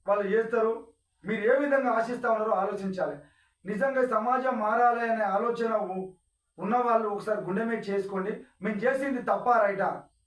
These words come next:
అని చెప్పేసి ఆలోచించుకోవాలని చెప్పేసి టీఆర్ నిజం నుంచి గుర్తు చేస్తా ఉన్నా. ఈ అమ్ముడు పోయే సమాజాన్ని ఏ విధంగా మార్చాలి, ఏ విధంగా అయితే అమ్ముడు పోయే సమాజం నుంచి బయటపడతారు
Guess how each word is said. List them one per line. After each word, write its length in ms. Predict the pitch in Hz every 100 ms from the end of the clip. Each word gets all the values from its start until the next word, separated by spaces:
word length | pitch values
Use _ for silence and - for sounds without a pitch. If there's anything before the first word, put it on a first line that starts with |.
| _ _ _ _ -
అని 160 | - 185
చెప్పేసి 260 | 190 185
ఆలోచించుకోవాలని 800 | 165 196 196 190 180 185 170 160
చెప్పేసి 380 | 160 156 220 - _ _ _
టీఆర్ 340 | 202 233 214
నిజం 180 | 202 190
నుంచి 180 | 180 185
గుర్తు 240 | 160 165
చేస్తా 280 | 160 151 -
ఉన్నా. 220 | 123 117 - _ _ -
ఈ 100 | 233
అమ్ముడు 280 | 220 277 285
పోయే 280 | 277 269 247
సమాజాన్ని 800 | 220 233 240 226 220 254 285 - _ _ _
ఏ 80 | 208 254
విధంగా 340 | 285 262 240
మార్చాలి, 480 | 214 196 185 180 170 170 - _ _ _ _ _ _ _ _ _ _ _ _ _ _ _ _ _ _ _ _ _ _ _ _ _ _ _ _ _ _ _ 165
ఏ 60 | 277 277
విధంగా 260 | 285 302
అయితే 140 | 277 254
అమ్ముడు 220 | 254 262
పోయే 180 | 254 240
సమాజం 360 | 220 226 220 214
నుంచి 160 | 196
బయటపడతారు 680 | 185 180 185 165 165 160 160